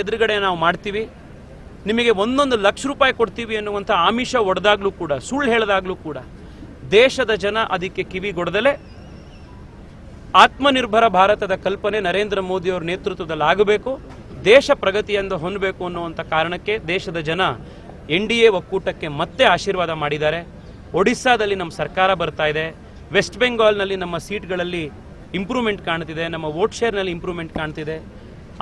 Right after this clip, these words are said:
ಆಂಧ್ರ ಪ್ರದೇಶದಲ್ಲಿ ಎನ್ ಡಿ ಎ ಅಲಯನ್ಸು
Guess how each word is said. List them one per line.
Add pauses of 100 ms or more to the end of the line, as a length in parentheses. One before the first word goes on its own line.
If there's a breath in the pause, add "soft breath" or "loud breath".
ಆಂಧ್ರ (120)
ಪ್ರದೇಶದಲ್ಲಿ (440)
ಎನ್
ಡಿ (120)
ಎ (140)
ಅಲಯನ್ಸು